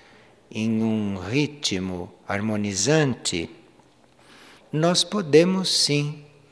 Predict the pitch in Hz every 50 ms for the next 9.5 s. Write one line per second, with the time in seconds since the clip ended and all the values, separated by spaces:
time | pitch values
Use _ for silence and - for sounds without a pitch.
0 | - - - _ - - 139 143 151 151 139 143 - - 127 120 123 131 139 143
1 | 139 - - - 117 117 107 110 113 - - - - 110 104 110 117 127 147 160
2 | 165 151 143 - - - - - - - - _ - - - - - - - -
3 | - _ - 135 139 147 143 135 - - - - 135 135 135 131 123 120 113 113
4 | 107 104 101 101 98 92 90 92 90 87 87 90 - - - - - - - -
5 | _ _ _ _ - - 127 127 185 220 208 170 185 185 170 143 113 101 110 123
6 | 135 147 147 139 120 117 113 117 127 147 147 127 107 104 104 104 101 101 110 107
7 | - - - - - _ _ _ _ _ _ - 143 165 175 160 156 175 190 196
8 | 196 180 - - 156 156 165 160 156 151 139 117 151 160 160 165 160 156 - -
9 | - - - 147 143 139 143 143 143 139